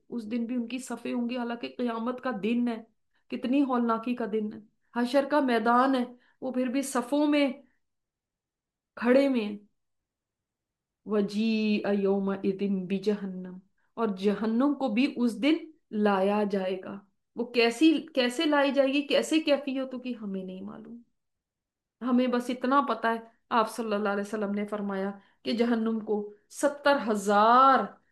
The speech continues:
जंजीरों में, अ, बांध के लाया जाएगा, सत्तर हजार जंजीरों में,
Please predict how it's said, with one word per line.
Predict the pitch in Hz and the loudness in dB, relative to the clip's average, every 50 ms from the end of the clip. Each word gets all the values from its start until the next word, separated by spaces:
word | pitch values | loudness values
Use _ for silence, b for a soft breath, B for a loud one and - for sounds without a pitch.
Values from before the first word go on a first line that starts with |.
| _ - 202 | _ -10 -2
जंजीरों | 196 240 220 214 208 208 226 220 233 240 220 | 2 2 2 4 2 0 0 2 2 2 2
में, | 208 196 185 190 - _ _ _ _ _ _ - | 0 -2 -4 -6 -12 _ _ _ _ _ _ -14
अ, | - - - 196 | -10 -8 -8 -6
बांध | 180 180 202 208 214 233 254 262 240 - | -4 -2 0 2 4 2 2 2 0 0
के | 240 196 | 0 0
लाया | 196 190 185 190 190 202 | 2 2 4 4 4 2
जाएगा, | 196 196 196 208 214 - - - 214 208 _ _ _ _ _ _ _ _ _ _ - | 2 0 -2 -4 -6 -8 -10 -14 -16 -18 _ _ _ _ _ _ _ _ _ _ -14
सत्तर | - - 233 233 - 247 - | -8 -8 -6 -4 -2 -2 -2
हजार | 202 208 190 190 196 196 202 214 226 214 | 0 -2 -2 0 2 2 2 2 2 0
जंजीरों | 208 202 196 190 196 190 - 214 214 | -2 -2 -2 -4 -6 -8 -10 -10 -10
में, | 214 226 | -10 -12